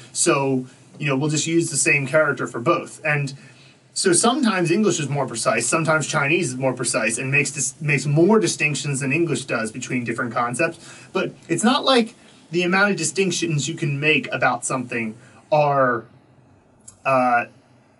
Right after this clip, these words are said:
you know, ex-, universal and everybody will make the exact same distinctions. You know, it's like, uh,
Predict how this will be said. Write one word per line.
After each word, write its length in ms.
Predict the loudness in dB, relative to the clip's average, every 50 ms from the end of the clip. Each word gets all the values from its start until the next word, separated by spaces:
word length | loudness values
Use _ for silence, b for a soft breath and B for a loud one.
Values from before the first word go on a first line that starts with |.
| _ -8
you 140 | -2 0 2
know, 160 | 2 2 2
ex-, 220 | 0 -2 -4 -4 -4 -2
universal 680 | 2 4 6 6 6 8 6 6 4 4 2 -4 -4 -4
and 120 | -4 -2
everybody 360 | 0 2 2 2 2 2 2
will 140 | 2 0 -2
make 220 | -2 -2 -2 -2
the 120 | -2 0 0
exact 320 | 0 2 0 0 0 0
same 220 | -2 -2 -2 -2 -2
distinctions. 720 | -4 -4 -4 -4 -4 -4 -4 -4 -6 -8 -8 -8 -10 -8
You 60 | -6 -4
know, 120 | -2 -2
it's 140 | -2 0 0
like, 220 | 0 0 0 0
uh, 260 | 2 2 2 2 0